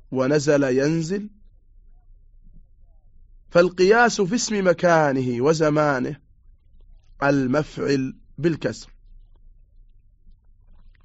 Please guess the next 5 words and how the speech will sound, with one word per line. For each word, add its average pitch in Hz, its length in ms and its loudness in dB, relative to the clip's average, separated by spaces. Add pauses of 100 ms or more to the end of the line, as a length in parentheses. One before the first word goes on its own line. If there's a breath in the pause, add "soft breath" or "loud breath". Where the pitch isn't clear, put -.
(120)
وفي 120 240 -6
مصدره 127 540 -4
الميمي 151 720 -2 (500)
المفعل 123 840 -4 (960)
بالفتح. 127 640 -4